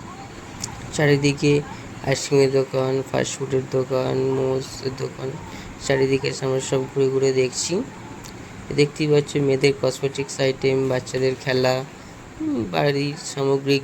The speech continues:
জিনিসপত্র সব রকমই পাবে এখানে। আর মেয়েদের সুন্দর সুন্দর ব্যাগও রয়েছে, এই যে তোমরা দেখতে পাচ্ছ সুন্দর সুন্দর ব্যাগ।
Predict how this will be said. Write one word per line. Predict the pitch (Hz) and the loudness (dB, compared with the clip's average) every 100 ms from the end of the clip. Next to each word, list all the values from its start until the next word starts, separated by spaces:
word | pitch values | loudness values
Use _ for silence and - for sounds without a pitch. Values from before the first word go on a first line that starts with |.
| - | -4
জিনিসপত্র | 147 135 131 - 131 - 135 160 196 - - - - - | -4 -2 -2 2 2 2 0 -2 -4 -14 -18 -18 -18 -14
সব | - 131 131 | 0 2 2
রকমই | 131 165 214 | 4 4 4
পাবে | 175 127 127 | 4 4 4
এখানে। | 123 120 117 110 - - - - - - - - - - - | 2 2 -2 -4 -8 -14 -16 -18 -16 -16 -16 -16 -16 -18 -4
আর | 143 139 | 0 2
মেয়েদের | 135 139 139 | 4 4 2
সুন্দর | 147 135 139 | 2 2 2
সুন্দর | - 143 135 147 147 - - - - - - - - - - - - - - - - 156 | 0 0 2 0 0 -12 -18 -16 -16 -16 -16 -16 -16 -14 -14 -14 -16 -16 -16 -16 -6 2
ব্যাগও | 151 147 175 190 | 4 4 4 6
রয়েছে, | 151 131 - - | 4 2 -4 -6
এই | 143 | -4
যে | 151 | 0
তোমরা | 156 151 151 143 | 2 2 2 2
দেখতে | 143 - | 0 2
পাচ্ছ | 143 143 - | 0 0 -2
সুন্দর | 147 147 143 | -2 2 2
সুন্দর | - 147 143 143 | 2 2 2 2
ব্যাগ। | 139 139 | 2 2